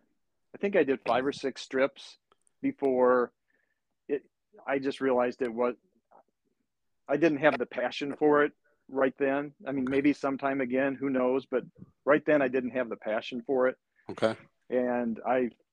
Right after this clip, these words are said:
Speaker 1: felt led to go back to what I'm still working on now.
Speaker 2: Okay.
Speaker 1: So it was, that's kinda how that came about.
Speaker 2: All right. So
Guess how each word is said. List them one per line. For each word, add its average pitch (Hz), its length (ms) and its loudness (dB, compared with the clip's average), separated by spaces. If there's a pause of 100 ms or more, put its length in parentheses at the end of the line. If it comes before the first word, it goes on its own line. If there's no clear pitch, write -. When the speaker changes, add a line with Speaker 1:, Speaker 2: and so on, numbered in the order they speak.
Speaker 1:
felt 135 200 2
led 127 180 2
to 117 60 -10
go 123 140 0
back 120 280 2
to 123 80 -2
what 117 120 0
I'm 120 140 0
still - 220 -2
working 120 360 -4
on 110 160 -4
now. 98 360 -4 (260)
Speaker 2:
Okay. 107 320 -2 (180)
Speaker 1:
So 117 280 0
it 113 40 0
was, - 180 -10 (760)
that's - 280 -2 (400)
kinda 127 280 4
how 120 200 4
that 120 280 2 (760)
came 135 220 0
about. 110 440 -2 (1160)
Speaker 2:
All 107 180 2
right. 98 240 -2
So 110 580 4